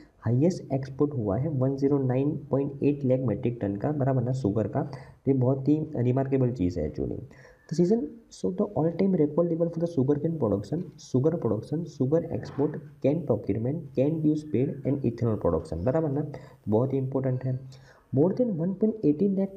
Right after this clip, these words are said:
crore worth of the sugarcane was produced by the sugar mills during the, अ, ये जो sugar season है दो हज़ार इक्कीस बाईस, तो कितने, कितने लाख करोड़ की, वन पॉइंट एटीन लाख करोड़ का sugar cane यहाँ पे produce किया गया इस साल,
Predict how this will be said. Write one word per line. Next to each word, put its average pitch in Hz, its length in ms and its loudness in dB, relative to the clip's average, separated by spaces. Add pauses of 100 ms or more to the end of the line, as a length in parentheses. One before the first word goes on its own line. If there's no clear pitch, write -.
crore 156 220 4
worth 143 240 0
of 151 60 0
the - 160 0
sugarcane 135 480 0
was 147 180 0 (100)
produced 139 240 4
by 151 120 0
the 156 80 -2
sugar 131 260 2
mills 143 360 0
during 131 260 2
the, 139 240 2 (380)
अ, 123 280 2
ये 123 180 4
जो 135 160 4
sugar 135 300 2
season 139 320 0
है 160 120 0
दो 147 60 6
हज़ार 131 160 2
इक्कीस 110 400 -2
बाईस, 117 320 0 (360)
तो 147 80 2
कितने, 143 420 2
कितने 170 440 0
लाख 170 240 -2
करोड़ 151 160 0
की, 185 160 0
वन 147 200 2
पॉइंट 175 320 -2
एटीन 160 280 2
लाख 160 120 2
करोड़ 151 280 2
का 160 100 2
sugar 143 280 0
cane 147 220 2
यहाँ 131 120 2
पे 139 100 0
produce 104 320 2
किया 110 160 0
गया 143 260 2
इस 110 160 -2
साल, 147 220 -2